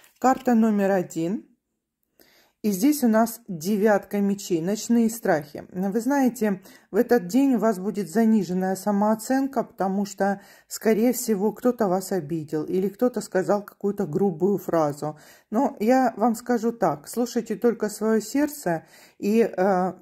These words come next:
по-, поймите, что вы индивидуальны. Таких, как вы, больше не существует в природе.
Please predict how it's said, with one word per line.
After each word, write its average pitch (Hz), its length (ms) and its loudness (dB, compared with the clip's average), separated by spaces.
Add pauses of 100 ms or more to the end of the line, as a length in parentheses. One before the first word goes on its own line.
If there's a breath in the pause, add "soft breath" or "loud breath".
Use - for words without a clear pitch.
(460)
по-, 220 260 2
поймите, 247 460 4
что 202 220 -6
вы 240 300 -2
индивидуальны. 220 1300 0 (280 soft breath)
Таких, 220 400 -4
как 226 240 -2
вы, 254 200 0
больше 220 480 0
не 214 220 4
существует 226 800 -4
в - 60 -20
природе. 214 720 0